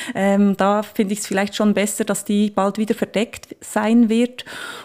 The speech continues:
Und ich hoffe schon auch, dass vielleicht dieser temporäre Weitblick, den wir eigentlich bei uns nicht so kennen, dass, dass der vielleicht auch dazu führt, dass man wieder,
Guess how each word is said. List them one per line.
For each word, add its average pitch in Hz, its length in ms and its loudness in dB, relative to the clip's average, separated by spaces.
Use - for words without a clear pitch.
Und 220 180 4
ich 240 140 0
hoffe 247 220 0
schon 254 320 2
auch, 254 180 2
dass - 200 -6
vielleicht 226 380 -2
dieser 233 240 -2
temporäre 226 840 2
Weitblick, 226 920 0
den 208 220 2
wir 226 140 0
eigentlich 240 480 0
bei 208 160 0
uns 226 280 2
nicht 240 300 2
so 247 120 0
kennen, 196 640 0
dass, - 340 -4
dass - 260 -2
der 226 160 2
vielleicht 220 440 -2
auch 233 140 2
dazu 233 380 0
führt, 233 340 0
dass 220 180 -2
man 214 200 2
wieder, 220 260 2